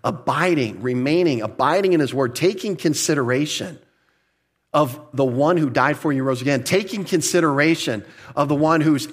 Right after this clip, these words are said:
every word you wanna hang on. You ever known anybody like that, that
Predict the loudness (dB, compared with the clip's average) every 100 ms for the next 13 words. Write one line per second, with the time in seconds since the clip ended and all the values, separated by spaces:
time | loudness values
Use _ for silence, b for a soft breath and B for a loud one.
0 | 2 2 2 -4 -4 2 2 4 0 0
1 | 0 2 0 -2 -2 0 2 2 0 -2
2 | -10 -16 _ _ _ _ _ _ _ _
3 | -8 -4 -2 0 0 0 0 0 0 0
4 | -2 -2 -4 -4 -8